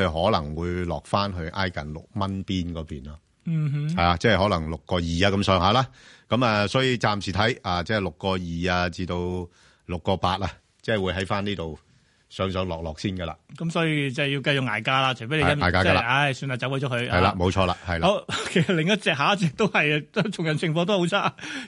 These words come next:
Speaker 2: 一三五七，美圖，美圖，唉，我美圖今，
Speaker 1: <clears throat>
Speaker 2: 今個月呢，即係啱啱講上個月呢，係兩波一，一齊嚟，先嚟嘅業績，跟住再嚟個私隱，噉所以一嘢嚼咗落嚟。
Speaker 1: 其-，其實呢隻股份呢，上-，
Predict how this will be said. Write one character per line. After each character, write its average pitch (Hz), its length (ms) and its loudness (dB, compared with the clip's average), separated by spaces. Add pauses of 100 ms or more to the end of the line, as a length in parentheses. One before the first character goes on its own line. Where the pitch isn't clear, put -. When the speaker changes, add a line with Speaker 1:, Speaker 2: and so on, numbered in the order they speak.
Speaker 2:
一 214 80 2
三 208 280 2
五 - 40 2
七， 185 100 2 (200)
美 175 220 0
圖， 143 320 0 (460)
美 139 240 -2
圖， 131 220 -2
唉， 131 500 -2 (180)
我 165 80 0
美 196 160 6
圖 170 140 2
今， 220 180 -2
Speaker 1:
<clears throat> 202 100 -14
Speaker 2:
今 269 160 -2
個 226 80 0
月 151 140 -2
呢， 165 200 -2
即 175 80 -2
係 233 40 4
啱 233 60 2
啱 214 80 0
講 175 180 0
上 151 200 -4
個 151 80 -2
月 143 100 -6
呢， 151 100 -4
係 160 160 -2
兩 135 240 0
波 180 280 4
一， 190 40 -4
一 196 40 -2 (200)
齊 185 40 -2 (120)
嚟， - 140 -12
先 233 160 -4
嚟 170 60 0
嘅 123 140 -4
業 127 100 -4
績， 156 200 -2 (800)
跟 226 140 -2
住 202 80 4
再 190 140 2
嚟 147 260 4
個 151 260 0
私 208 200 -2
隱， 165 340 2
噉 190 120 -2
所 220 140 2
以 202 60 2
一 - 40 2
嘢 165 180 2
嚼 123 160 -4
咗 156 120 -2
落 147 140 -2
嚟。 113 100 -14 (240)
Speaker 1:
其-， 95 180 0
其 98 160 0
實 98 120 2
呢 127 100 0
隻 135 100 4
股 104 160 -4
份 98 220 -2
呢， 98 400 -4 (240)
上-， - 180 -2